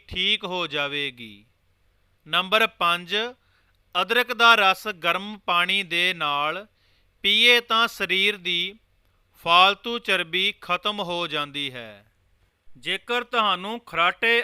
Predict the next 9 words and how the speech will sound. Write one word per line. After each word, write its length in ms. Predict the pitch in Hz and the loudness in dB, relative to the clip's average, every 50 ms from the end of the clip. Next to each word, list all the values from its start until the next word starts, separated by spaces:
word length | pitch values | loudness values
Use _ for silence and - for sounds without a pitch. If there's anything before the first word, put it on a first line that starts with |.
| - 180 | -2 -6
ਆਉਂਦੇ 360 | 175 175 175 180 196 202 190 | -10 -8 -6 -4 -4 -4 -2
ਹਨ 280 | 170 170 170 180 190 | -4 -4 -6 -6 -8
ਤਾਂ 480 | 190 _ - 156 151 147 151 160 180 202 _ _ _ _ _ _ _ _ _ _ - | -10 _ -8 -6 -6 -6 -6 -8 -10 -14 _ _ _ _ _ _ _ _ _ _ -6
ਖੱਬੀ 420 | - 180 185 170 202 233 247 247 | -4 -2 -2 0 0 0 0 -2
ਸਾਈਡ 400 | - - 202 190 190 202 208 214 | -2 -2 0 2 2 2 2 0
ਸੌਣ 400 | 202 - - 180 175 180 190 185 | -4 -8 -8 -8 -6 -6 -8 -8
ਦੀ 340 | 175 160 160 160 170 185 190 _ - | -6 -6 -4 -4 -4 -6 -8 _ -12
ਕੋਸ਼ਿਸ਼ 420 | 170 170 170 - - 190 165 202 | -12 -12 -12 -12 -14 -14 -14 -14
ਕਰੋ। 460 | 202 - 165 151 147 147 160 175 196 | -12 -8 -8 -8 -8 -8 -10 -12 -14